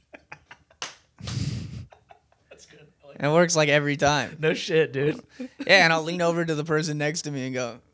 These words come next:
Speaker 2: "Actor." Oh, there, didn't even need to light him.
Speaker 1: No kidding, man.
Speaker 2: What's funny is, uh, people who are really actory types who come to my mic and they don't, they don't know that it's a five-minute mic will end exactly three minutes.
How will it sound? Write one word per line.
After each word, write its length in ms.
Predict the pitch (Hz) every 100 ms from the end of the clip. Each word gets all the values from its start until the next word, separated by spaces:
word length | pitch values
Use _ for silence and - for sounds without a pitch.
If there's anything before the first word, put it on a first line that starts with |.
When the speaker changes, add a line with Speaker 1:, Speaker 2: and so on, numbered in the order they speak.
| - -
Speaker 2:
"Actor." 480 | 147 143 - 60 - _ _ _ _ - _ _ _ -
Oh, 160 | 185 - - _ _ _
there, 200 | 156 165 156
didn't 180 | 156
even 160 | 160 160
need 100 | 165
to 80 | 160
light 280 | 156 143 131
him. 160 | - -
Speaker 1:
No 340 | 143 131 160 170
kidding, 600 | - 170 175 208 151 131
man. 320 | 110 107 110
Speaker 2:
What's 220 | - 165 -
funny 340 | 185 185 170
is, 180 | 147 135 104 65
uh, 260 | 147 143 135
people 320 | 143 143 151
who 80 | 143
are 140 | 131
really 360 | 131 160 175 151
actory 540 | 135 135 - 135 123
types 600 | 151 127 117 - - - _ _ _
who 140 | 147 139
come 200 | 143 143
to 60 |
my 180 | 135 131
mic 300 | 135 131 131 -
and 100 | 131
they 100 | 127
don't, 300 | 135 123 -
they 120 | 131
don't 300 | 139 135 - -
know 280 | 139 139 139
that 140 | 131
it's 140 | 127
a 60 | 123
five-minute 500 | - 131 139 151 151
mic 260 | 147 156 151
will 140 | 120
end 180 | 131 139
exactly 680 | 123 127 156 139 147 143 139
three 260 | 139 135 131
minutes. 460 | 123 107 - -